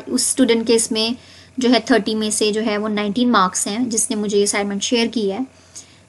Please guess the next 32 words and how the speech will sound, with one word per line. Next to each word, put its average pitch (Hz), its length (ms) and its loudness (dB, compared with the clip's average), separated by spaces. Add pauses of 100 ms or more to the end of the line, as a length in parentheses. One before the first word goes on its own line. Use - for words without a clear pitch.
(360)
लेकिन 262 300 6
मैं 302 160 6
हैरान 240 400 4
थी 269 160 6
कि 269 140 2
ये 262 380 6
इतनी 262 320 4
अच्छी 262 260 0
लिखी 262 300 4
हुई 208 200 -2
है, 214 240 0
उसने 226 240 -4
बड़े 214 140 0
अच्छे 240 160 -2
तरीके 262 240 0
से 226 120 -2
लिखी 202 260 -4
हुई 196 100 2
है, 202 360 -2
लंबी 208 360 -2
है, 202 380 -2 (420)
uh, 196 260 0 (140)
detailed 240 600 4
है, 202 380 2
अ, 202 500 -4
organized 214 680 2
है, 202 360 0
headings 208 420 0
के 240 100 0
साथ 196 280 0 (100)
है, 190 220 -4 (720)
अ, 208 260 0